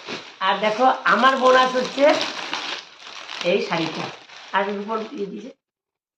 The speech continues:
আমার বোনাস হচ্ছে এই শাড়িটা, আমার এক স্টাফ বোন দিয়েছে, তার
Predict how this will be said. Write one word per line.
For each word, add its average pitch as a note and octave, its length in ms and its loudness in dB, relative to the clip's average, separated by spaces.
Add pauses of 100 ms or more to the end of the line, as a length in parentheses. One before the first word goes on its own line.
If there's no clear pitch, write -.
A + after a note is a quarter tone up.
(420)
আমার G#3+ 220 -4 (100)
বোনাস B3 320 0
হচ্ছে - 240 -6
এই - 100 0
শাড়িটা, G3+ 360 0 (1040)
আমার G3 180 -8 (100)
এক G3+ 80 -10 (300)
স্টাফ G3 340 0 (140)
বোন G3 160 -2 (140)
দিয়েছে, F#3 320 -6 (920)
তার G3+ 160 -4